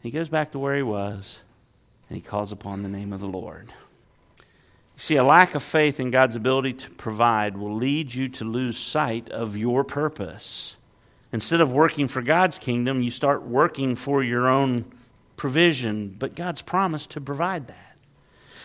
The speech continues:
When faced with a lo-, uh, a possible lack of provision, you may be tempted to become self-reliant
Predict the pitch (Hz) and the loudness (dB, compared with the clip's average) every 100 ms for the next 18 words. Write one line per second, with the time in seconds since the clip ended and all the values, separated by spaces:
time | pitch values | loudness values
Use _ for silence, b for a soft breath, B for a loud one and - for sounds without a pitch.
0 | B 156 156 - 208 202 185 160 143 156 | B 2 4 8 8 8 4 2 8 12
1 | 180 190 - 127 131 - - 170 180 - | 12 10 4 8 8 6 6 8 8 6
2 | 143 135 147 165 160 139 - 135 143 170 | 2 6 10 10 8 2 -2 -2 2 2
3 | 143 139 139 156 165 151 - 202 202 - | 2 0 2 2 2 0 -2 0 0 -2
4 | 139 131 143 156 147 139 160 165 - 143 | -4 -4 -4 -2 -2 0 4 4 4 4
5 | 143 175 127 117 | 6 6 6 2